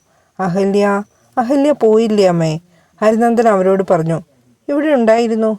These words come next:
ഞാൻ കണ്ടു, ഞാൻ കണ്ടു, എൻ്റെ അടുത്തിരുന്നു." "ഹരി എവിടെയാ?" അവർ വീണ്ടും ചോദിച്ചു. "അമ്മ ഇത് കഴിക്ക്."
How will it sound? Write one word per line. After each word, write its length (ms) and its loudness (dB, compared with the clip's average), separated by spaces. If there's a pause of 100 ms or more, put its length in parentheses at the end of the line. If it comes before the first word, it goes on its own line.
(140)
ഞാൻ 160 -2
കണ്ടു, 360 0 (640)
ഞാൻ 180 0
കണ്ടു, 380 2 (380)
എൻ്റെ 240 0
അടുത്തിരുന്നു." 580 -2 (440)
"ഹരി 280 -2
എവിടെയാ?" 440 2 (520)
അവർ 220 2
വീണ്ടും 380 2
ചോദിച്ചു. 380 -2 (240)
"അമ്മ 200 0
ഇത് 160 0
കഴിക്ക്." 440 0